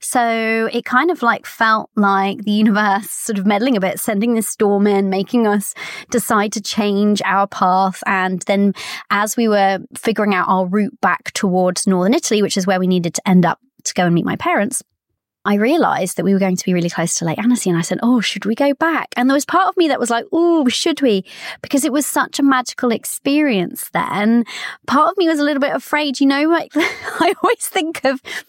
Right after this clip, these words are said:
there was this time in Spain when I was seventeen, <laughs> my, my dad and I still talk about now. It's, you'll, you'll just chuckle at this. We went out for dinner. We were staying in the south of Spain,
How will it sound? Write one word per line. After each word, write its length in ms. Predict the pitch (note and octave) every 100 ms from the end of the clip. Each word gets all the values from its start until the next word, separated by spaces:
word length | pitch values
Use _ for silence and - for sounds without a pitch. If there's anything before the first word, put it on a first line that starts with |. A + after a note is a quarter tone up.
| _ _
there 120 | F4
was 100 | G4 A#4
this 180 | B4+
time 340 | - E4 E4 D4+
in 100 | C#4+
Spain 600 | - - A3+ F#3 F#3+ G3 _ _ _ _ -
when 140 | B3+
I 100 | B3
was 120 | B3
seventeen, 760 | - B3+ B3 B3 B3 F#3 F#3+ G3
<laughs> 160 | _ D4+
my, 280 | F#4+ E4+ D#4+ - - -
my 140 | F4+
dad 200 | F#4 F#4+
and 100 | F#4
I 100 | D#4
still 420 | C#4 - - D#4 D4
talk 260 | D#4 C#4
about 300 | A#3+ A3+ A3+
now. 300 | A#3+ G3 F#3
It's, 280 | F#3+ A#3 - -
you'll, 280 | A3+ F#3+ F#3+
you'll 160 | F3+
just 140 | D#3+ -
chuckle 220 | F3 F#3
at 60 |
this. 240 | - F3+ - - - - -
We 140 | C4 C#4
went 200 | C4 D#4
out 240 | F#4+ D#4+
for 100 | E4
dinner. 540 | C4+ A#3+ G#3+ G#3 G3+ G3+
We 100 | A3
were 80 | G#3+
staying 220 | - C#4
in 40 |
the 60 | C#4
south 340 | B3+ A#3 A#3
of 160 | - -
Spain, 640 | - - F3+ F3 F3+ F3